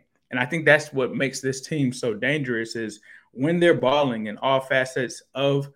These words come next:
football, which you're not gonna get that every time, right? They are pretty much one of the most unstoppable teams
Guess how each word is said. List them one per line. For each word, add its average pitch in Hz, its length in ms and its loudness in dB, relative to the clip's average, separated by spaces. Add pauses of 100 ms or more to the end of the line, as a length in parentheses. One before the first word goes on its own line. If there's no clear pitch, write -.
(160)
football, 147 440 2
which 123 140 -4
you're 156 100 -4
not 202 100 0
gonna 127 140 2
get 123 160 -6
that 107 140 0
every 123 200 0
time, 110 280 -10
right? 123 240 -2 (720)
They 135 220 4
are 190 100 6
pretty 190 240 -2
much 175 500 -2 (280)
one 151 200 -2
of 151 120 -4
the 143 60 0
most 143 280 -2
unstoppable 123 640 -4
teams 113 560 -6